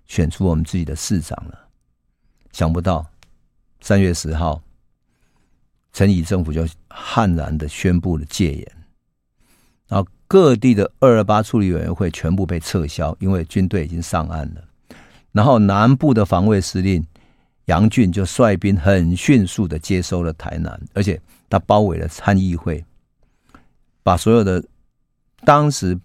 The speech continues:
被，呃，群众运动所缴纳的，从警察局或者各地所收缴过来的武器呢，全部由这个杨俊重新接收，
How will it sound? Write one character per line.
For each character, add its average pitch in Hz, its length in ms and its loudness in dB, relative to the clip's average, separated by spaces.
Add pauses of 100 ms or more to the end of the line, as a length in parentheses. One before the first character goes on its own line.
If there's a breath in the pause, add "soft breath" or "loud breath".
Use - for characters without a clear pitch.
被， 98 340 2 (540)
呃， 92 320 2
群 117 180 4
众 117 200 4
运 107 120 4
动 101 160 0
所 80 320 -4 (760)
缴 85 280 0
纳 110 240 2
的， 80 200 -6
从 98 280 -2
警 92 200 -4
察 80 200 -2
局 87 200 -6
或 101 100 -2
者 90 100 -4
各 113 200 2
地 95 180 -4
所 76 180 -10
收 92 220 -4
缴 - 200 -6
过 90 180 -4
来 78 100 -6
的 78 120 -10
武 78 180 -8
器 95 260 -2
呢， 78 160 -4 (380 loud breath)
全 104 240 2
部 120 120 2
由 95 140 2
这 95 80 -2
个 92 80 -4
杨 85 220 -4
俊 87 180 -2
重 80 160 -8
新 82 180 -2
接 80 220 -4
收， 78 320 -8